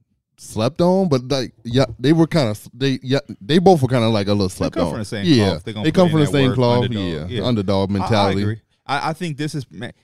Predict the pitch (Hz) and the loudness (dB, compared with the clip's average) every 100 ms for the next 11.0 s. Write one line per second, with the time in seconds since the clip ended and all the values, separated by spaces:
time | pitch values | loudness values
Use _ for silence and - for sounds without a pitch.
0 | _ 170 165 160 165 156 - 131 135 120 | _ -8 -6 -4 -4 -4 -6 -8 -8 -8
1 | 123 110 104 113 - 104 - 104 95 - | -6 -6 -6 -8 -8 -12 -10 -10 -10 -8
2 | 104 104 104 101 98 _ _ 92 95 95 | -6 -4 -4 -6 -8 _ _ -16 -14 -14
3 | - 107 104 98 95 - 101 92 - 113 | -12 -8 -8 -10 -12 -10 -12 -12 -14 -12
4 | 104 101 - 95 95 110 101 98 95 98 | -8 -10 -10 -14 -14 -12 -12 -10 -8 -8
5 | 92 98 95 92 _ - 226 233 202 120 | -8 -8 -8 -12 _ -10 -6 -4 -4 -4
6 | 135 123 104 - 117 117 107 110 110 107 | -4 -4 -6 -8 -8 -6 -8 -10 -8 -8
7 | - _ _ - 135 143 131 _ _ _ | -12 _ _ -10 -6 -6 -6 _ _ _
8 | 131 135 107 117 135 143 123 - 139 139 | -10 -8 -6 -6 -6 -6 -8 -6 -8 -8
9 | 135 127 147 143 - 110 101 117 123 - | -8 -8 -8 -10 -8 -8 -6 -6 -6 -8
10 | 123 123 117 131 117 - 127 127 123 120 | -6 -6 -8 -10 -10 -12 -12 -10 -12 -16